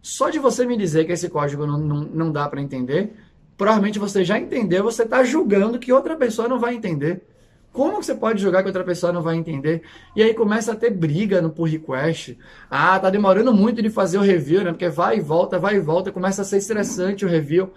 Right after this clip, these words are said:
O review começa a cair de qualidade, porque você não quer entrar naquele debate o tempo inteiro. Você começa a seguir tudo que os re-, tudo que os revisores e revisoras falam. Porque, puta, "ah, você tá falando? Tá bom, então vamos aí, né?"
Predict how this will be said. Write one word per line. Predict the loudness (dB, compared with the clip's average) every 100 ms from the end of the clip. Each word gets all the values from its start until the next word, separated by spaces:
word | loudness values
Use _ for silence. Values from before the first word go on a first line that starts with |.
| -20 -20 -6 2
O |
review | 4 4 2
começa | 0 0 -2
a | -2
cair | 0 2 0 -2
de | -2
qualidade, | 0 0 2 2 2 0
porque | -4
você | -4 -4
não | -2
quer | -4
entrar | -4 -6
naquele | -4 -2 -2
debate | 0 2 0 0 -4
o |
tempo | -6 -6
inteiro. | -2 0 -2 -4 -18 -20 0
Você | 0
começa | 2 2 2 0
a |
seguir | 0 0 0 -2 -4 -4
tudo | -4 -4 -2
que | 0
os | 0
re-, | -2
tudo | -4 -6 -4 -2
que | -2
os |
revisores | 0 -2 -2 -2 -2 -2
e | 0
revisoras | -2 -2 -2 -2 -4
falam. | -4 -2 0 -2 -6 -18 -20 -20 -20
Porque, | -12 -12
puta, | -8 -6 -4 -6 -8 _ -10
"ah, | -6
você | -2
tá | -2
falando? | 0 0 0 -2
Tá | -4
bom, | -4
então | -4 -4
vamos | -4 -2
aí, | -2 -2
né?" | -4